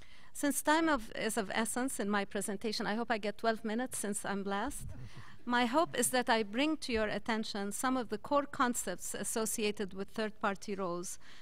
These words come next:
through the lens of a conflict resolution practitioner like myself, list challenges and dilemmas associated with that role, and end perhaps with some important <coughs> considerations for their ongoing involvement and our evaluation of their engagement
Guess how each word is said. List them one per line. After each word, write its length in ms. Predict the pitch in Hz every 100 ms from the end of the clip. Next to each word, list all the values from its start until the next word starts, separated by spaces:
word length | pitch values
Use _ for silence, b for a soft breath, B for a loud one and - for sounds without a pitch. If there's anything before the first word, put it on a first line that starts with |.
| B
through 160 | - 269
the 120 | 262
lens 340 | 269 285 285
of 160 | - 208
a 80 | 226
conflict 400 | 247 233 - -
resolution 460 | 208 214 208 220
practitioner 600 | 202 202 - 214 - 196
like 240 | 190 185 -
myself, 640 | 190 190 - 185 185 - - B B B
list 300 | 247 294 -
challenges 640 | - 277 285 277 240 214 220
and 240 | 214 214
dilemmas 560 | 220 226 226 196 190 -
associated 800 | 202 - 269 247 220 214 220 185
with 180 | 190 190
that 220 | 190 -
role, 340 | 208 190 190 240 B B B
and 180 | - 240 -
end 240 | 294 311 - -
perhaps 520 | 240 226 233 214 -
with 160 | 220
some 240 | - 240 233
important 580 | 214 - 285 285 269 226
<coughs> 60 |
considerations 920 | 220 202 196 214 202 220 - 185 185 -
for 160 | 214
their 180 | 202 196
ongoing 500 | - 233 220 226 214
involvement 800 | - 190 208 190 190 180 180 196
and 200 | - 214
our 220 | - 214 208
evaluation 840 | 196 220 226 233 240 254 254 220
of 220 | - 269
their 140 | 285 269
engagement 800 | 233 233 247 262 214 175 202